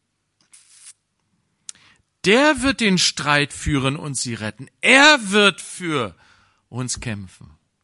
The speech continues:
Und wir werden stille sein. Und der Herr wird sich den Ägyptern zu erkennen geben.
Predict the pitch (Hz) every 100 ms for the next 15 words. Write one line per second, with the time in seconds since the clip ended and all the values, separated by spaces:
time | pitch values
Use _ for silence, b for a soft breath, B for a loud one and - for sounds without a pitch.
0 | _ _ _ 110 110 131 147 151 151 143
1 | 156 127 90 78 78 76 85 _ _ _
2 | _ _ _ _ _ _ _ _ _ _
3 | _ _ _ _ _ _ _ _ _ _
4 | _ _ b b b b b b b b
5 | b _ _ _ _ - 175 196 170 160
6 | 202 277 302 185 180 254 285 - 233 202
7 | 208 202 165 151 220 262 _ 233 220 202
8 | - 233 - 160 - - 269 320 320 285
9 | 175 208 190 175 135 120 101